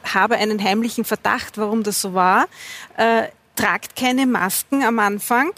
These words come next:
ja, weil das schützt euch nicht.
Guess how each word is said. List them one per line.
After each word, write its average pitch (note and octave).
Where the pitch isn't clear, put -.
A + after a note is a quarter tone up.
ja, A#3+
weil A3
das -
schützt -
euch G#3
nicht. -